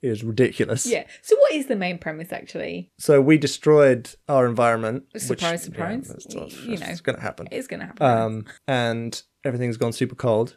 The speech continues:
Speaker 1: Like, global
Speaker 2: Yeah.
Speaker 1: warming has happened. And
Speaker 2: we tried to counteract global warming with some sort of
Speaker 1: with some sort of chemical or
Speaker 2: Yeah.
Speaker 1: something, and it created this, like, ice age.
Speaker 2: Yes.
Speaker 1: And so if you step outside, it's, like, too cold, you die, kind of thing.
Speaker 2: <laughs> Yeah.
Speaker 1: And so the remainder of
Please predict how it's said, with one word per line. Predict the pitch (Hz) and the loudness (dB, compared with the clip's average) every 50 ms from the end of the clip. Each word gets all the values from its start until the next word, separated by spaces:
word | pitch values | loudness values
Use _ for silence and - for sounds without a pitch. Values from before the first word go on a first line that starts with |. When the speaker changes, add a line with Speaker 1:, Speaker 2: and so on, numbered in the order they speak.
| _ _ - | _ _ -14
Speaker 1:
Like, | - - - | -8 0 4
global | 131 131 123 123 | 4 6 6 4
Speaker 2:
Yeah. | 117 | 2
Speaker 1:
warming | 120 120 117 117 | 0 0 -2 -2
has | 117 113 | -4 -2
happened. | - 120 113 - 120 117 117 120 123 - _ _ _ _ _ | 0 0 0 0 -2 -6 -6 -8 -12 -16 _ _ _ _ _
And | - 117 110 107 107 104 - - _ | -10 -8 -6 -6 -8 -10 -12 -14 _
Speaker 2:
we | - 214 233 233 | -6 -4 -4 -4
tried | 226 - 240 214 208 202 | -4 -2 -2 0 0 -2
to | - 202 | -4 -6
counteract | 196 - 214 208 202 - - 202 185 - - - - | -4 -4 -4 -4 -6 -6 -4 -4 -4 -6 -8 -12 -8
global | - 180 170 165 165 160 160 | -4 -2 -2 -2 -2 -2 -2
warming | 165 170 170 160 156 151 151 151 156 | 0 0 0 0 -2 -6 -10 -8 -6
with | 156 147 147 170 - | -6 -6 -6 -8 -12
some | - - 190 180 175 | -8 -6 -4 -4 -4
sort | 165 - - 165 165 165 165 - | -6 -6 -6 -6 -6 -6 -8 -10
of | 165 156 156 156 | -10 -10 -8 -8
Speaker 1:
with | 131 | -8
some | 123 - 123 117 | -8 -8 -8 -6
sort | - 120 | -6 -8
of | - | -6
chemical | - 131 123 117 113 - - 110 107 107 110 143 - | -6 -6 -4 -4 -4 -4 -2 -2 -2 -2 -4 -6 -10
or | - 127 | -10 -8
Speaker 2:
Yeah. | |
Speaker 1:
something, | 110 - 220 185 175 110 107 104 110 | -6 -4 -2 -2 -2 -4 -6 -10 -10
and | 107 | -10
it | 107 - | -10 -6
created | - 127 117 104 113 104 | -2 -2 -2 -2 -2 -4
this, | - 113 107 - - - - - - - | -6 -6 -8 -8 -10 -14 -14 -16 -12 -8
like, | 123 113 - - | -8 -8 -2 0
ice | 120 117 113 - - | 2 2 2 2 -2
age. | 110 113 117 117 - - - - _ _ | -4 -4 -4 -6 -8 -12 -14 -18 _ _
Speaker 2:
Yes. | - 180 180 - - - - - - _ _ _ _ _ - | -10 -8 -8 -8 -10 -14 -18 -20 -20 _ _ _ _ _ -6
Speaker 1:
And | 123 | -2
so | 127 127 | -2 0
if | 123 113 | 0 0
you | 127 123 | 0 0
step | - 135 117 | 0 0 2
outside, | 120 117 110 - 127 117 113 101 | 2 0 0 2 0 0 0 0
it's, | 107 92 - | -2 -6 -8
like, | 95 - | -10 -12
too | - - 117 | -12 -14 -14
cold, | - - - - - | -14 -14 -16 -16 -16
you | - 107 | -16 -14
die, | - 101 - - - _ _ _ - | -14 -14 -14 -14 -18 _ _ _ -6
kind | 196 - | -6 -6
of | 214 208 | -6 -8
thing. | - 202 285 269 269 - | -2 0 2 2 2 0
Speaker 2:
<laughs> | |
Yeah. | 180 - - - - - _ - | -6 -8 -8 -12 -18 -18 _ -6
Speaker 1:
And | 135 127 117 | -6 -4 -2
so | - 131 127 123 120 123 139 185 - | 2 2 2 4 2 0 -2 0 2
the | 143 | 4
remainder | 135 139 135 135 139 139 139 131 131 135 131 | 6 6 6 6 6 6 6 6 6 6 6
of | 127 120 - | 6 2 0